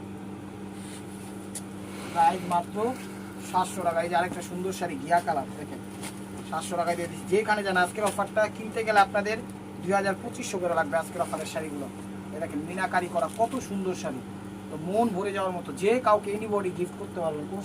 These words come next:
সমস্যা নাই। প্রাইস মাত্র সাতশো টাকা। এই যে দেখেন, এগুলো হান্ড্রেড পার্সেন্ট কটনের মধ্যে একটা দামি শাড়ি দিলাম। আড়ংয়ে গেলে এই শাড়ি তিন হাজার টাকা লাগবে, চ্যালেঞ্জ করে বলতেছি, আড়ংয়ে গেলে এই শাড়ি তিন হাজার টাকা লাগবে। তো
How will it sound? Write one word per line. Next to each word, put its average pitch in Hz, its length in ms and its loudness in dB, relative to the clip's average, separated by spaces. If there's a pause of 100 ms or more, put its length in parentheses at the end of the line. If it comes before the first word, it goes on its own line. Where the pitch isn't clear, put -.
সমস্যা 180 320 -6
নাই। 220 100 2 (560)
প্রাইস 185 280 6 (120)
মাত্র 180 240 4 (840)
সাতশো 190 420 0
টাকা। 151 220 2
এই 175 80 -2
যে 170 80 -2
দেখেন, 151 220 -4
এগুলো 160 220 -4
হান্ড্রেড 202 280 0
পার্সেন্ট 185 340 0
কটনের 180 400 -2
মধ্যে 147 240 -6
একটা - 120 -6 (140)
দামি 202 280 6
শাড়ি 170 200 -2
দিলাম। 147 180 -2 (420)
আড়ংয়ে 196 300 0
গেলে 202 200 4
এই 190 100 0
শাড়ি 190 160 0 (100)
তিন 226 160 -4
হাজার 175 240 2
টাকা 175 180 2
লাগবে, 139 180 -2 (560)
চ্যালেঞ্জ 226 360 6
করে 208 180 4
বলতেছি, 185 340 0
আড়ংয়ে 196 340 2
গেলে 202 180 4
এই 190 100 0
শাড়ি 208 180 4 (460)
তিন 226 180 -4
হাজার 185 240 4
টাকা 175 220 2
লাগবে। 135 200 0 (460)
তো 175 60 0